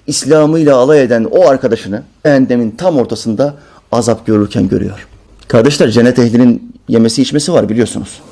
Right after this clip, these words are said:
Sayılamayacak kadar çok fazla nimet. Yer ve içerler. Cehennem ehli yer mi içer mi?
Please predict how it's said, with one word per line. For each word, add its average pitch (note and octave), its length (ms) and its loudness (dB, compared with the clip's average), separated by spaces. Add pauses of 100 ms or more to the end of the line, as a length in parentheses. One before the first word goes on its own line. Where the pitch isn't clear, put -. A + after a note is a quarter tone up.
(300)
Sayılamayacak B2 600 2
kadar A#2 240 0
çok C#3 140 -10
fazla G#2+ 240 -4
nimet. G#2 260 -2 (340)
Yer C#3+ 360 0
ve G#2+ 60 2
içerler. - 500 -4 (480)
Cehennem D3+ 400 4
ehli C#3+ 180 4
yer C3+ 180 4
mi A#2+ 100 2
içer A2+ 220 -2
mi? B2 140 -10